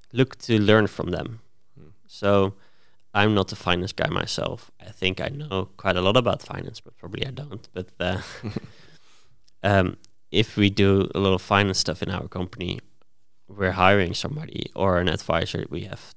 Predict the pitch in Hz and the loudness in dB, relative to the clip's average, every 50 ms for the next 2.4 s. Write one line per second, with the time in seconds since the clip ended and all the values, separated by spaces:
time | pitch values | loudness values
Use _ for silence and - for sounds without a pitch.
0 | - - - - - - - - - - - - - - - - - - 95 90 | -20 -14 -12 -12 -12 -12 -16 -20 -20 -20 -20 -20 -20 -20 -20 -20 -8 -4 -4 -2
1 | 90 92 92 87 85 82 - - - 82 85 87 - - 87 82 - - - - | -2 -2 -2 -4 -6 -10 -10 -8 -4 -4 -4 -4 -4 -6 -6 -6 -8 -8 -8 -4
2 | - 92 98 98 92 95 113 | 0 2 4 4 4 2 -2